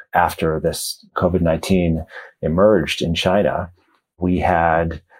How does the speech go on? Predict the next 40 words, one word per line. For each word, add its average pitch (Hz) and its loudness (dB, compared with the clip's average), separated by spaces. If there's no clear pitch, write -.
a 80 -2
whole 98 4
alternative 90 0
media 85 0
spectrum, 85 -4
which - -8
turns 80 -4
out 87 0
to 85 -6
be 82 0
the 73 0
<laughs> - -
most - 0
popular 90 2
media 82 -2
part 92 2
of 78 -4
the 78 -2
cable 95 0
news 110 0
system, 82 -4
you 85 -8
know, 85 -2
with 80 -6
Fox - 0
basically 95 -2
saying, 98 2
you 95 2
know, 87 2
"This 95 2
is 92 2
an 95 2
exaggeration. 87 2
This 87 0
is 92 0
a 85 0
political 95 0
ploy 92 0
from 82 0
liberals 92 0